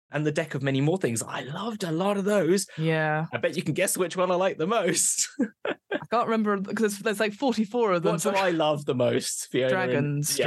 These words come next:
Speaker 2: dragons.
Speaker 1: there's one called
Speaker 2: Oh, there's,
Speaker 1: Dragon,
Speaker 2: and there's
Speaker 1: and you
Speaker 2: one called
Speaker 1: get, and you
Speaker 2: Dragon.
Speaker 1: get, and you get a dragon egg, and it turns into a wormling that is
Speaker 2: That,
Speaker 1: yours.
Speaker 2: you know what?
Speaker 1: I know.
Speaker 2: That,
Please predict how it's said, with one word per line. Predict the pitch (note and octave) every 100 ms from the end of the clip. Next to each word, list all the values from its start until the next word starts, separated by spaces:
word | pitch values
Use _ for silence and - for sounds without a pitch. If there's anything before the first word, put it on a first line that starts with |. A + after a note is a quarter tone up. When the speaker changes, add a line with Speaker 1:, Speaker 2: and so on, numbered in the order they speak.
| D3+
Speaker 2:
dragons. | A#2+ A#2+
Speaker 1:
there's | C3
one | D#3+ E3
called | E3+
Speaker 2:
Oh, | F3
there's, | -
Speaker 1:
Dragon, | A#2 A#2
Speaker 2:
and | B2+
there's | G#3+
Speaker 1:
and | A3
you |
Speaker 2:
one | D#4+
called | F4
Speaker 1:
get, | -
and | G#4
you |
Speaker 2:
Dragon. | G4+
Speaker 1:
get, | F#3+ -
and | G3
you | -
get | C4
a |
dragon | F3 G3+ F#3+ D3+
egg, | C3+
and | C#3+
it | B2
turns | D#3 D3
into | C#3+ D3
a | C3+
wormling | B2+ B2+ B2+ B2+
that | B2 G#3+
is |
Speaker 2:
That, | A3+
Speaker 1:
yours. | A#3+
Speaker 2:
you | A#3
know | A#3+ A#3+
what? | A#3 -
Speaker 1:
I |
know. | - -
Speaker 2:
That, | G#3 G#3+